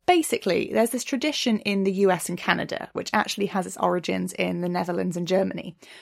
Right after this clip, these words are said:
where on the second of February each year, they summon a groundhog, which is a type of rodent, out of its burrow, and if it sees its shadow, then the superstition is that there will be six more weeks of winter, and if it doesn't see its shadow,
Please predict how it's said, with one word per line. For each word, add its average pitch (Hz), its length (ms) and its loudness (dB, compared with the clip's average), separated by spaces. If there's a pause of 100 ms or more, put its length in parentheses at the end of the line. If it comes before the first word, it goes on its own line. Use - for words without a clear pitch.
where 208 300 6
on 208 140 4
the 208 100 2
second 320 460 0
of 330 80 0
February 196 440 4
each - 300 -4
year, 190 340 -2 (340)
they 208 120 4
summon 226 520 2
a 202 60 0
groundhog, 214 840 0 (100)
which 202 180 -6
is 170 80 -4
a 170 80 -2 (120)
type 196 360 -4
of 170 240 -2
rodent, 180 540 -2 (420)
out 240 260 2
of 269 60 2
its 226 160 2
burrow, 190 480 4 (320)
and 208 120 -2
if 233 140 0
it - 100 -2
sees 277 240 0
its - 120 -4
shadow, 190 640 0
then 190 120 -2
the 185 100 0
superstition 247 800 0
is 185 340 -2 (220)
that - 100 -12
there 196 100 4
will 185 60 4
be 185 120 0
six - 540 -2
more 220 240 4
weeks 196 340 0
of 190 120 -6
winter, 196 560 -2 (300)
and 185 100 -2
if 185 100 -2
it - 160 -6
doesn't 269 340 6
see 240 160 2
its - 120 -2
shadow, 185 540 0